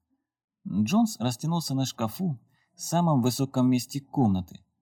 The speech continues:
бесстрастно взирая на неё. Такую привычку кот приобрёл вскоре после их возвращения.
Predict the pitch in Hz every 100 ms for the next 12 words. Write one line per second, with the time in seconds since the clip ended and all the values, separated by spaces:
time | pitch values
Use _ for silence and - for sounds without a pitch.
0 | - 95 98 98 - 123 113 101 92 104
1 | 95 92 95 101 101 90 - - _ _
2 | _ _ _ _ _ - 117 220 214 185
3 | 202 - 160 170 - 139 135 165 143 -
4 | 156 143 135 131 127 123 117 120 120 127
5 | - 101 85 -